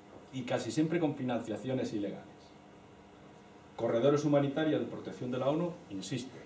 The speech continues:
para esos co-, para esos corredores humanitarios sí que sería admisible que con una resolución de la onu, si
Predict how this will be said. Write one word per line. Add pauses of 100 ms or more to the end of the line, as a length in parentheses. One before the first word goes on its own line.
(160)
para
esos
co-, (100)
para
esos
corredores
humanitarios (240)
sí
que
sería
admisible
que
con
una (160)
resolución
de
la
onu, (300)
si